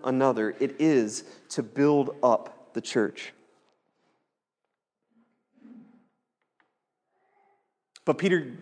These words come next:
does give two categories that these, these gifts fall into. He says, "Whoever speaks, as one who speaks oracles of God. Whoever serves,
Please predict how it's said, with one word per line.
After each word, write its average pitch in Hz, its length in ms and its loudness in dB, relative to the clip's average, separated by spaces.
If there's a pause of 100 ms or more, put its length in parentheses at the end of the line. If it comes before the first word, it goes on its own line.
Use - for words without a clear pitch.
(160)
does 185 360 6
give 151 340 0
two 185 240 -6
categories 117 960 -2
that 113 140 -8
these, 113 440 -6 (100)
these 113 360 -8 (300)
gifts 151 380 0
fall 135 460 4
into. 107 480 -4 (2000)
He 139 80 -4
says, 175 240 4
"Whoever 190 340 8
speaks, - 760 0 (840)
as 131 160 -4
one 214 460 6 (120)
who 190 140 -4
speaks - 560 -6 (140)
oracles 175 680 4
of 143 120 -6
God. 117 280 4
Whoever 196 280 6
serves, 277 720 4